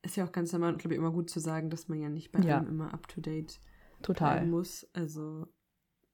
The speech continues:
Speaker 1: jeder, wie er will. Und, ähm, ich bin auch jedes Mal so, "Oh, noch was Neues." Und aha, mhm, okay.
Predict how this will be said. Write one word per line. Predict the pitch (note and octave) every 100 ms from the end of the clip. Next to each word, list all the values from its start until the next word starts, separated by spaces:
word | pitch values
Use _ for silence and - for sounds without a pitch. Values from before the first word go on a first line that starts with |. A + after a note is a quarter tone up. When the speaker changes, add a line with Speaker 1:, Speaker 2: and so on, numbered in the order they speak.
| _
Speaker 1:
jeder, | F3+ E3 E3+ E3
wie | D#3+
er | D#3 D3+
will. | D#3+ F3+ G3 G3
Und, | D#3+ D#3 E3 - -
ähm, | D#3+ D#3+ D#3 D#3 D3+ - - _
ich | - F#3
bin | E3+
auch | C#3 E3
jedes | F3+ E3+ E3+
Mal | F3+ E3+
so, | E3+ E3 -
"Oh, | F#3+ D#3 E3
noch | F3 G#3
was | E3+ D#3 D3+
Neues." | D3 D3+ D3 D3
Und | D#3+ D3+ -
aha, | D#3 D#3+ F#3+ A3+
mhm, | F3 D#3+ G#3+ G#3
okay. | E3+ - A3